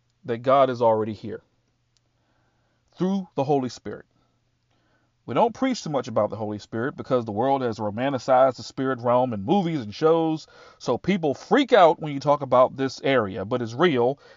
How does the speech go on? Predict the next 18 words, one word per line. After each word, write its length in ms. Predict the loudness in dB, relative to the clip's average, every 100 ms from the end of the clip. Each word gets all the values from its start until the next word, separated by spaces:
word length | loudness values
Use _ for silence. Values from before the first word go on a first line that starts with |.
| -6
and 180 | -4 -4
Christians 560 | 0 0 0 -6 -8
need 140 | -8 -6
to 40 |
take 220 | -2 -2
heed. 260 | -2 -6 -6 _ _ _ _ _ _ _ _ _ -2
Turn 180 | 2 2
to 80 | 2
John 300 | 0 0 0
sixteen 460 | -8 -12 -12 -10
eight 200 | -8 -10
real 160 | -10 -14
quick. 320 | -12 -14 -14
John 540 | -4 0 2 0 -4 -10 _
sixteen 680 | -10 -6 -6 -8 -8 -8 -8
eight, 220 | -10 -12 -10
real 280 | 2 2 4
quick. 200 | -2